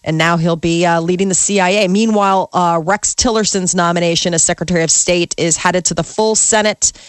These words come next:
after getting a thumbs up from the Foreign Relations Committee. And the F B I is investigating an apparent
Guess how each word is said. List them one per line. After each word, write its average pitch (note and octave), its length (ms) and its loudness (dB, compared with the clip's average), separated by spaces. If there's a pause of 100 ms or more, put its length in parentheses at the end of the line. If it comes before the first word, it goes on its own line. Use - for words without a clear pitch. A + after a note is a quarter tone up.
(180)
after F3+ 240 0
getting F#3 260 0
a F3 60 0
thumbs F#3 440 0
up F3 280 0
from E3+ 260 0
the D#3+ 100 0
Foreign E3+ 380 -2
Relations D#3+ 760 -2
Committee. D3 540 -2 (400)
And G#3+ 220 2
the G#3+ 80 4
F A#3+ 160 0
B A#3+ 100 2
I B3 160 4
is B3+ 140 0
investigating G3+ 800 0
an F#3 160 0
apparent G#3+ 560 -2